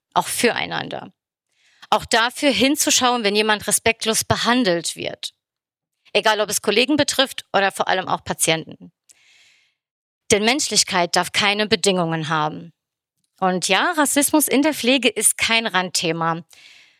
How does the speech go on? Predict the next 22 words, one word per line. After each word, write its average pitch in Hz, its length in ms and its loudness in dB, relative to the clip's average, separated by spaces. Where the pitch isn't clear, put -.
Er - 80 2
passiert 233 400 2
mitten 294 280 2
im 226 220 -2
Alltag, 185 760 -2
laut 190 680 0
und 254 220 2
leise, 202 720 -2
sichtbar 226 880 0
und 262 200 0
unsichtbar. 185 800 0
Aber 208 300 0
wir 233 340 2
haben 226 360 0
die 269 160 0
Wahl, 190 420 0
wegschauen 226 760 2
oder 320 180 2
hinschauen, 185 840 -2
schweigen 190 680 2
oder 339 260 2
ansprechen. 170 840 -2